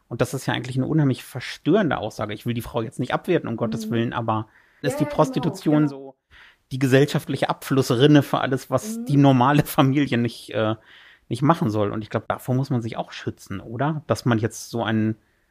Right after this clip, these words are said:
Speaker 1: seelischer, gesellschaftlicher, ich will jetzt nicht sagen Mülleimer ist, aber
Speaker 2: Ja, doch, aber doch,
Speaker 1: Gut,
Speaker 2: genau
Speaker 1: das
Speaker 2: davor
Speaker 1: ist eine
Speaker 2: muss
Speaker 1: Frage
Speaker 2: man
Speaker 1: der
Speaker 2: sich
Speaker 1: Grenzen
Speaker 2: schützen.
Speaker 1: am Ende irgendwie.
Speaker 2: Es sagt ja auch wieder mehr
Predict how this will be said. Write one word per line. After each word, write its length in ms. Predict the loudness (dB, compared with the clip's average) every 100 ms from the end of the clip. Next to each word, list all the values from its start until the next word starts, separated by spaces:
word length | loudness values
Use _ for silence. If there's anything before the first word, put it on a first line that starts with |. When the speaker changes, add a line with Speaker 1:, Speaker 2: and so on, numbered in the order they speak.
| _ _ _ _
Speaker 1:
seelischer, 760 | -8 0 2 4 4 2 0 0
gesellschaftlicher, 1080 | 2 0 -2 -8 -8 -6 -2 -2 -2 -4 -10 _ _ _ _ _ _ _ _
ich 120 | -12
will 80 | -4
jetzt 200 | 0 0
nicht 100 | 0
sagen 220 | 2 4 4
Mülleimer 460 | 2 2 2 -2
ist, 160 | -4 -8
aber 300 | -6 -6 -8 _ -20 _ _ _
Speaker 2:
Ja, 260 | -8 2 4
doch, 240 | 6 6
aber 240 | 6 4 4
doch, 160 | 4
Speaker 1:
Gut, 80 | 6
Speaker 2:
genau 220 | 8 8
Speaker 1:
das 140 | 8 8
Speaker 2:
davor 20 |
Speaker 1:
ist 80 | 6
eine 80 | 4
Speaker 2:
muss 100 | 6
Speaker 1:
Frage 100 | 6
Speaker 2:
man 60 |
Speaker 1:
der 100 | 6
Speaker 2:
sich 80 | 6
Speaker 1:
Grenzen 240 | 6 4 4
Speaker 2:
schützen. 120 | 2
Speaker 1:
am 160 | 2
Ende 260 | 2 0 0
irgendwie. 300 | -2 -6 -2
Speaker 2:
Es 60 | 4
sagt 240 | 6 6
ja 180 | 6 6
auch 160 | 6
wieder 180 | 6 8
mehr 600 | 8 8 8 8 4 0